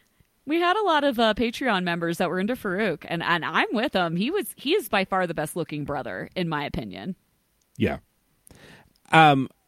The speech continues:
Speaker 2: I, I, I, I think, like, most people thought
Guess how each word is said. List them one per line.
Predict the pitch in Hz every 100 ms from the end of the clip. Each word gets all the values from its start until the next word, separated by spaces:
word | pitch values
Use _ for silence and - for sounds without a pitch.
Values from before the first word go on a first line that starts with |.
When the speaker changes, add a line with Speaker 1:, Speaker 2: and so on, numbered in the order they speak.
| _ _
Speaker 2:
I, | 110 - _
I, | 175 -
I, | 160 220 294 233 - - - _ _ - - -
I | 127
think, | - 165 143
like, | 123 110 -
most | 101 104 107 110 113 - - _ _ _ _ -
people | 123 110 117 104 113
thought | - - 104 107